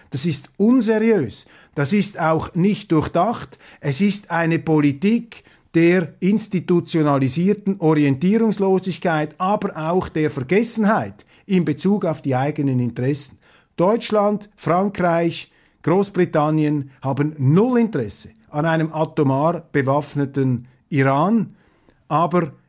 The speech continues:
in der praktischen Politikgestaltung ist man völlig auf einer anderen Schiene.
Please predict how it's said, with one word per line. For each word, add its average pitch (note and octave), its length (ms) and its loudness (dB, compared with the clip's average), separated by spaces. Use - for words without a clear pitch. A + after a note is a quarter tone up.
in E3+ 180 0
der D3 120 0
praktischen D#3+ 960 -2
Politikgestaltung F3+ 1300 0
ist E3 300 -4
man C#3+ 440 0
völlig G#3 420 0
auf D3 120 0
einer C#3 260 0
anderen B2 400 0
Schiene. C3+ 340 -4